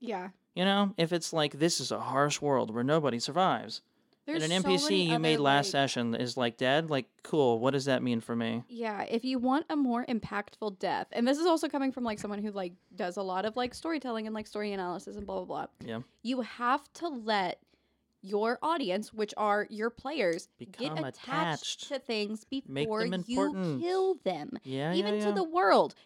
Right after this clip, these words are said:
Speaker 1: Characters aren't gonna wanna save a world that they have no attachment to, which is something we kind of, like, dealt with in the last campaign, is
Speaker 2: Yeah.
Speaker 1: we were like, "Okay, you guys need to save the world."
Speaker 2: Yeah,
Speaker 1: We were
Speaker 2: no
Speaker 1: like,
Speaker 2: one's, yeah, no one cared about the world.
Speaker 1: and I was like,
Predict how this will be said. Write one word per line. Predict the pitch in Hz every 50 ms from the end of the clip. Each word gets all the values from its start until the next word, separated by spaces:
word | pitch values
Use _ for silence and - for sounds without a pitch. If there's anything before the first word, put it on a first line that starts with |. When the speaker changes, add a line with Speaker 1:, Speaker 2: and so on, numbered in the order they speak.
| _
Speaker 1:
Characters | - - 285 370 415 - - 415 381 - -
aren't | - 294 320 -
gonna | - 339 339
wanna | 320 302 320 302 302
save | 302 - 277 277 269 277
a | 262
world | 214 233 269 330 359 285
that | 269 226
they | 262 262
have | 254 247
no | 247 254 254
attachment | 254 - 269 285 320 - 311 - -
to, | - 196
which | 196 233 -
is | 247 -
something | - 190 196 190 202
we | 214 214
kind | - 240 226 220 233
of, | 240 240 240
like, | 240 240 220 202 190
dealt | - 185 196 208 -
with | 226 240 -
in | - 247 254 254 262 269 - _ _ - - - -
the | 262
last | 269 302 302 339 370 -
campaign, | - 277 254 240 240 202 196
is | 196 254
Speaker 2:
Yeah. | 247 240
Speaker 1:
we | 247
were | 233 240
like, | 233 214 208 -
"Okay, | - 285 294 - 262 269 262 247
you | 240 - 240 262
guys | - 294 294 285
need | 269 294 311 294
to | - 254
save | - - 285 294 294 247
the | 254
world." | 226 247 269 269 240 226
Speaker 2:
Yeah, | 240
Speaker 1:
We | 240
were | 247 254
Speaker 2:
no | 240
Speaker 1:
like, | 233 220 -
Speaker 2:
one's, | 135 135 131 - - -
yeah, | 139 139
no | 139 143 156
one | 175 180
cared | - 208 202
about | 185 143 117
the | 120
world. | 117 120 113 113
Speaker 1:
and | 285
I | 294
was | 294 294
like, | 294 294 269